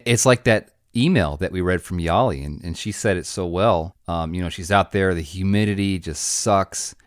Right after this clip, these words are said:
She has this G I tract issue starting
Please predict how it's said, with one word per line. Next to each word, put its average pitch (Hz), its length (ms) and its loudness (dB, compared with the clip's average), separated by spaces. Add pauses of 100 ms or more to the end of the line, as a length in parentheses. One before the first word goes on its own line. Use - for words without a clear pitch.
She - 180 -6
has 92 480 -2
this 85 180 -16
G 117 320 0
I 107 200 4
tract 101 440 0
issue 104 340 -4
starting 98 680 0